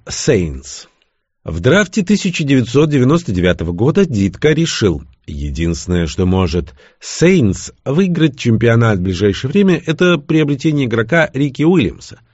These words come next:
Команда Saints была двенадцатой в очереди на выбор игроков, и Дитко беспокоился, что Уильямса перехватят до того, как придёт их черёд выбирать, поэтому он открыто заявил, что хотел бы продать все свои пики взамен на шанс заполучить Уильямса.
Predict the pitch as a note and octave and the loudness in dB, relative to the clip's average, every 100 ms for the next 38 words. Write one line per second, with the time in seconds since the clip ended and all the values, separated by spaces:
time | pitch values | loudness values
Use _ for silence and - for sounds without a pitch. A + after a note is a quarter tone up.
0 | _ _ _ - D2 F2 F2 D#2+ G#2 G#2 | _ _ _ -8 -2 0 0 0 2 2
1 | G#2 G2 G#2 G#2 F#2+ G#2+ B2+ D#3 A2 - | 2 0 2 4 2 2 2 2 0 0
2 | G2+ F#2 A2 A2+ A#2+ A#2+ A#2+ G#2+ G#2 G2 | -2 2 2 2 -2 0 0 2 2 2
3 | F#2 F2+ F2+ A2 E3 - - - E3 D#3 | -2 -4 -4 0 -2 -4 -18 -6 -2 0
4 | D3+ E3+ D#3+ C3+ D3 C3 - E3 G3 D3+ | 0 2 0 2 0 -2 -4 0 2 2
5 | F#2+ G2 E2 G#2 F2 A2+ C3+ D3 C3+ B2 | 2 -2 -4 -6 -4 0 2 4 2 0
6 | C3+ A#2+ - - C#3+ B2+ B2+ G2+ B2 A2+ | 0 -2 -4 2 4 4 0 0 2 2
7 | G#2 F2+ - G#2 G2+ F2+ F2 E3+ F3 F#2+ | 0 -6 -2 0 0 -2 -2 -2 -2 -6
8 | - F#2 G#2+ - - G2+ - - _ - | -4 -2 0 -2 -4 -6 -8 -16 _ -4
9 | F3 E3+ A#2+ A2 G2+ G2+ G#2 G2+ F#2 F2+ | 0 4 4 2 0 2 2 2 0 -2
10 | - C#3+ - F3+ F3 E3+ E3+ - D#3+ A#2+ | -6 -4 -2 0 2 2 0 -2 0 0
11 | G2 C3+ G#3+ G3 - _ - - G#2+ B2 | 0 2 2 0 -6 _ -10 -4 -2 0
12 | G3 G3 F#3+ F3 G3+ E3 B2 A2 - - | 2 4 2 2 -2 0 2 2 0 -2
13 | A2+ A2 G2 F#2+ F#2 A#2+ - F#2 F#2+ D#3 | -2 0 -2 -2 -4 -6 -4 -4 0 2
14 | F#3 D3+ A2 - E3+ E3 A2 G#2 G#2+ G#2+ | 2 2 0 0 0 0 -2 -2 -2 -2
15 | D3 - - B2 G2 - - - | -4 -6 2 2 2 -2 -14 -20